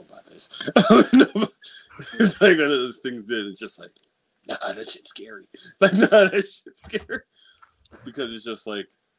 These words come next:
to find someone that aligns in your interests, understands who you are, um, not try to make you be something that you're not, and at the same time,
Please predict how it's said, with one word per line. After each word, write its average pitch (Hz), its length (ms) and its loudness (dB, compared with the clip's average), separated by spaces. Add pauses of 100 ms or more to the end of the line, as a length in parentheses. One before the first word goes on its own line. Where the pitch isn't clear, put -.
(1000)
to 120 120 -8
find 135 400 2
someone 135 280 -4
that 104 140 2
aligns 107 480 -2
in 107 120 -2
your 104 160 -4
interests, 92 580 -8 (400)
understands 110 600 -2
who 110 80 -4
you 95 340 -4
are, 85 380 -10 (1120)
um, 92 580 -6 (600)
not 120 240 2
try 123 240 2
to 101 100 -2
make 92 420 -6
you 131 80 -6
be 107 220 -2
something 107 400 -2
that 98 180 -8
you're 87 120 -10
not, 87 300 -8
and 104 200 -6
at 98 120 -6
the 101 80 -8
same 98 280 -4
time, 92 400 -10